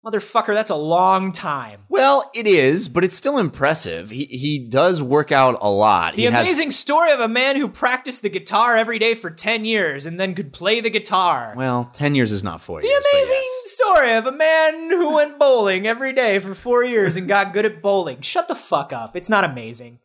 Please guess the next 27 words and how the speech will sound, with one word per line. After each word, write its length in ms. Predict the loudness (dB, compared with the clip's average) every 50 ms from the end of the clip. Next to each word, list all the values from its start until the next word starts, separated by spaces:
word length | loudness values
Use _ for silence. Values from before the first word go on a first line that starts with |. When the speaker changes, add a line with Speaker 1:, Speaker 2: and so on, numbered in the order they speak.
| _ _ -6
Speaker 2:
Well, 680 | 0 2 2 4 6 6 6 4 4 2 0 -4 _ _ _ _ _ _ _ _ _
it's 200 | -4 -2 -2 -4
kind 280 | -6 -4 -2 0 0 2
of 80 | 2
impressive. 480 | 2 0 0 2 2 2 2 0 -2 -2
And 160 | -2 -2 0
here's 160 | 0 0 0
the 100 | -2 -4
thing. 260 | -4 -6 -8 -8 -8 -10
Speaker 1:
It's 120 | -12 -14 -14
crazy. 440 | -10 -4 -2 -2 -2 -2 -4 -4 -2
Speaker 2:
Here's 160 | -2 -2 0
Speaker 1:
It's 80 | -2
Speaker 2:
the 60 | -2 -2
thing. 140 | -2 -2
When 100 | -2 -2
I 100 | -4 -4
tell 220 | -4 -4 -4 -4 -4
people 440 | -4 -6 -6 -6 -2 0 0 0 0
Speaker 1:
He 120 | -2 -4
turned 240 | -2 -2 -2 -2 -4
himself 320 | -4 -2 -2 -2 -4 -4
crazy 440 | -6 -2 0 0 2 0 -2 -6 -8
in 100 | -10 -10
four 220 | -8 -8 -8 -6
years. 400 | -8 -10 -12 -12 -12 -12 -12 -12 _ _ _ _ _ _ _ _ _ _ _ _ _ _ _ _ _ _ _ _ _
Speaker 2:
Perhaps. 760 | -6 -6 -4 -4 -2 -2 -2 -4 -4 -4 -2 -2 -2 -2 -4